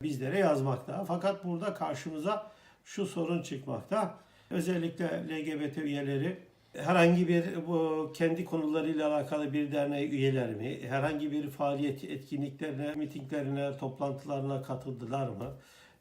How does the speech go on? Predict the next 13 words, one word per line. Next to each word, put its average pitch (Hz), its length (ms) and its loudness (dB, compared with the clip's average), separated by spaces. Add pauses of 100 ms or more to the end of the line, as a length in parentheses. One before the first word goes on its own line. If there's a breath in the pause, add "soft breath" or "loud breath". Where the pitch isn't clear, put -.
(120)
Ve 147 480 0
kendileri 160 680 2
yapmış 151 360 -2
oldukları 147 840 -2
başvuruları 147 840 0 (160)
hangi 151 320 0
sebep 151 340 -4
ve 151 60 -2
gerekçelerle 143 920 0
ertelendi? 123 840 -2 (320 loud breath)
Kendileri 165 840 2
bu 156 120 -4
çerçevede 156 840 -2